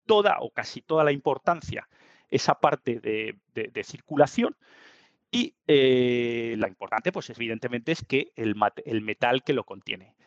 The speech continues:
¿Que hay zona de grises y se entremezclan las dos? Porque, claro, ha habido monedas de oro y de plata que, mm, se han dedicado para circular, con lo cual ahí ya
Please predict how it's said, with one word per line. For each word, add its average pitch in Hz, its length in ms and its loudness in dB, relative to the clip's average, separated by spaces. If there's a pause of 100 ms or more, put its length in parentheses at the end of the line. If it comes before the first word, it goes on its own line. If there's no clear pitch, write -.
(340)
¿Que 175 200 4
hay 254 120 4
zona 262 300 0
de 233 80 6
grises 220 480 0
y - 80 -12
se 190 160 -2
entremezclan 185 600 2
las 165 120 2
dos? 247 160 -2
Porque, - 200 -12
claro, 147 200 2
ha - 40 0
habido 123 260 -4
monedas 113 420 -4
de 113 140 0
oro 143 280 4
y 165 120 -6
de 208 100 4
plata 160 400 2 (380)
que, 135 320 2
mm, 101 1300 -16
se - 220 0
han 113 80 0
dedicado 120 340 0
para 226 160 2
circular, - 520 0
con 127 120 -2
lo 117 60 -2
cual 175 100 2
ahí 143 160 2
ya 156 240 2